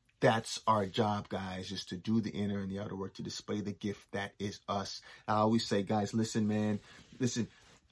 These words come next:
be obsessed about your purpose like your life depends on it, like the quality of your life depends on it, because it does. Because it does. It's exciting about just making progress.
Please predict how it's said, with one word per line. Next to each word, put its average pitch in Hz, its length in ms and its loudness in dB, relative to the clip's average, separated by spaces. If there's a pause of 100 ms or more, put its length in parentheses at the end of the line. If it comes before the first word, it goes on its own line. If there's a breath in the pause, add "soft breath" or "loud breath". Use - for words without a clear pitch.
(260)
be 139 240 6
obsessed 131 600 4
about 110 340 6 (240 loud breath)
your 110 180 2
purpose 131 500 2
like 113 200 4
your 110 120 4
life 113 400 2
depends 117 440 0
on 107 200 2
it, - 100 -6 (300 loud breath)
like 120 180 2
the 117 120 8
quality 139 680 10
of 117 160 10
your 113 160 8
life 113 300 6
depends 120 440 2
on 107 180 6
it, 104 120 -2
because 107 440 -2
it 107 120 -4 (140)
does. 107 480 -2 (2250)
Because 127 420 6
it 110 140 4
does. 107 500 4 (640)
It's - 200 -4
exciting 175 560 4
about 156 280 6
just 139 240 2
making 135 420 4
progress. 127 1120 -6